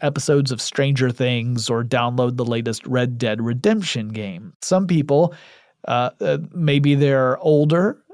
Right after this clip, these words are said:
maybe they have less experience with technology. A O L represents something they're comfortable using. They know how it works. They're not ready to move over to something else.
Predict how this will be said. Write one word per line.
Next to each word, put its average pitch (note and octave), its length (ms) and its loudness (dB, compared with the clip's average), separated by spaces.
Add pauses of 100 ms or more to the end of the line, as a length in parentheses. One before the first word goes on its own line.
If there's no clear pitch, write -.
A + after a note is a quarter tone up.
(100)
maybe C3+ 360 2
they B2+ 200 2
have B2+ 200 0
less C3 280 0
experience C3+ 580 -4
with B2 80 -4
technology. C#3+ 680 -2 (460)
A D3+ 140 4
O D#3+ 160 4
L D3+ 200 4
represents D3 480 0
something D#3 360 0
they're C#3+ 160 4
comfortable D3+ 560 0
using. E3 400 0
They G#2+ 120 -6
know B2 220 -2
how B2 360 -2
it B2 120 -4
works. - 640 -4 (300)
They're B2+ 100 -2
not B2+ 260 -2
ready C3+ 400 2
to - 140 -6
move B2 300 0
over A2 160 -4
to A2 100 -4
something - 360 -6
else. - 380 -10